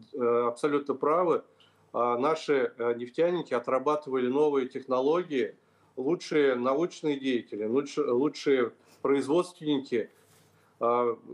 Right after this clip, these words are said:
отрабатывали новые технологии, которые в дальнейшем были использованы в освоении, а, э, большой нефти в Западной Сибири. И наши, наши руководители,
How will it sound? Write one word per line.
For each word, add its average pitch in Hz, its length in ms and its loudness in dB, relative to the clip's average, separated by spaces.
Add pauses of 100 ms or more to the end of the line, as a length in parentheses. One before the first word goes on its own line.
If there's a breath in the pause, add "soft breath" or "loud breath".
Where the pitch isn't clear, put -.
отрабатывали 147 640 0
новые 139 260 2
технологии, 143 520 0
которые 139 440 0
в 123 60 -8
дальнейшем 135 600 0
были 131 240 -2
использованы 139 680 -2 (400 soft breath)
в 123 40 -2
освоении, 147 680 2 (360 soft breath)
а, 113 520 0 (200)
э, 131 160 -6
большой 139 600 0
нефти 139 520 0 (420 loud breath)
в 107 80 -10
Западной 147 420 -2
Сибири. 120 640 -2 (240 soft breath)
И 131 380 2
наши, 139 580 0 (880)
наши 143 360 2
руководители, 127 920 0